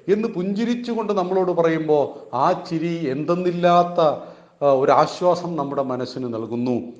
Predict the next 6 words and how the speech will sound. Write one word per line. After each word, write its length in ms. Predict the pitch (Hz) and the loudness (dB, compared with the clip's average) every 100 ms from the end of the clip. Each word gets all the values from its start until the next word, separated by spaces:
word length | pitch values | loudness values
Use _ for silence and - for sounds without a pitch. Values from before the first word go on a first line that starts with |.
| - 165 | -10 -4
ഇതേ 380 | 165 208 240 | 2 4 4
ചിരിയാണ് 840 | 269 175 131 131 117 110 135 202 - - - - | 2 -4 -4 -2 -2 -2 -2 -4 -6 -18 -20 -6
ഭഗവാൻ 760 | 127 123 127 127 127 131 - | -2 0 4 4 2 -2 -8
അർജുനു 420 | 131 131 147 202 160 | -6 -2 0 0 0
നേരെ 340 | 131 123 120 | -2 -2 -2
ചിരിക്കുന്നത്. 760 | 113 113 110 110 98 110 117 | -4 -8 -8 -8 -8 -4 -4